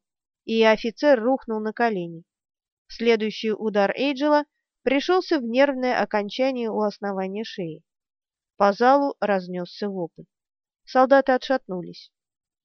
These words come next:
«Ты отвечаешь на вопросы», произнесла Райана ровным тоном Мортсид. «Не задаешь». Офицер забился в конвульсиях и вновь закричал. Райана надвинулась на него, скрипя красной кожей.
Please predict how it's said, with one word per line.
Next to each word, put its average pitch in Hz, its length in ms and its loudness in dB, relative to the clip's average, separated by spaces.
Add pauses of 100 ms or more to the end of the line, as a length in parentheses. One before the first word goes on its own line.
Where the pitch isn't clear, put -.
(360)
«Ты 269 260 2
отвечаешь 226 840 2
на 240 120 -6
вопросы», 247 680 -2 (320)
произнесла 196 680 -2
Райана 220 340 0
ровным 190 400 -4
тоном 220 340 -4
Мортсид. 185 560 -10 (540)
«Не 214 280 -2
задаешь». 220 680 0 (800)
Офицер 269 480 -2
забился 240 520 0
в - 60 -20
конвульсиях 262 800 -2
и 220 180 -4
вновь 214 320 -6
закричал. 208 680 -6 (560)
Райана 226 520 6
надвинулась 247 720 0
на 233 100 -4
него, 226 260 -4
скрипя 208 480 -2
красной 196 480 -4
кожей. 175 440 -8